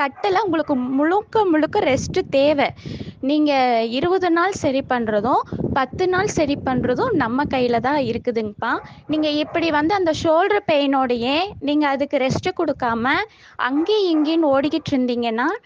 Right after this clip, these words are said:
இருபது நாளுங்கிறது முப்பது நாள் ஆகும், சரிங்களா? அதனால வந்து நீங்க, நீங்க வந்து உங்க ஹெல்த்தையும் நீங்க பார்க்கணும். ஆ, இதுல நான் வந்து நம்ம சங்கத்துக்கு நான் ஒரு வேண்டுகோளாவே நான் உங்ககிட்ட கேட்கறேன்.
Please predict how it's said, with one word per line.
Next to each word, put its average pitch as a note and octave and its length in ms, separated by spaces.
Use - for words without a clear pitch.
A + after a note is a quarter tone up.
இருபது F#4+ 480
நாளுங்கிறது D4 640
முப்பது C#4+ 480
நாள் B3 240
ஆகும், F#3+ 360
சரிங்களா? A3+ 440
அதனால B3+ 520
வந்து C4+ 520
நீங்க, C4 300
நீங்க D#4 500
வந்து F#4 280
உங்க D#4+ 160
ஹெல்த்தையும் F#4+ 720
நீங்க D4 280
பார்க்கணும். C4 720
ஆ, C4+ 280
இதுல F4 480
நான் E4 220
வந்து E4 240
நம்ம D#4 280
சங்கத்துக்கு G#4 640
நான் E4 160
ஒரு B3+ 180
வேண்டுகோளாவே D4 800
நான் C4+ 180
உங்ககிட்ட A#3 540
கேட்கறேன். B3 520